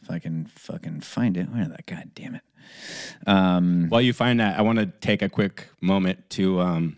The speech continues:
Speaker 2: we can all say a little prayer for all those six, seven, eight, nine, ten figure tech executives and political elites trapped at Burning Man right now. So, um, I just want them to take this opportunity f-,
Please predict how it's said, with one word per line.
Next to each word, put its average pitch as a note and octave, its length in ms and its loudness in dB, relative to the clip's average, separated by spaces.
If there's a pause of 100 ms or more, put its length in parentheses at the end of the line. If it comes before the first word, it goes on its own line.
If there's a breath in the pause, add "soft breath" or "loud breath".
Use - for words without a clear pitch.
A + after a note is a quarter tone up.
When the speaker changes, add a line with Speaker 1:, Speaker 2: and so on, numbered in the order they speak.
(680 soft breath)
Speaker 2:
we G2 80 -2
can G#2 100 0
all F#2 80 2
say G#2 160 2
a G2+ 40 2
little G2+ 200 4
prayer F#2+ 460 2
for - 180 -2
all F#2 140 2
those F2+ 260 0
six, - 480 -2
seven, F#2+ 680 0
eight, G2 280 0
nine, F#2+ 400 2
ten B2 420 2
figure G2 480 0 (180)
tech G2 240 -4
executives F#2 680 -2
and F#2 140 0
political F#2 440 0
elites F#2 340 -2
trapped F#2+ 300 0
at F#2+ 160 -2
Burning G2+ 260 2
Man F#2 220 2
right F#2+ 140 0
now. F2+ 220 0 (600 soft breath)
So, E2+ 300 0
um, E2 280 -2 (320)
I F#2+ 120 0
just F#2+ 240 -2
want G2+ 240 0
them G2 260 0 (720 loud breath)
to - 80 -6
take B2+ 300 0
this C3 180 0
opportunity A2 640 2
f-, - 180 -8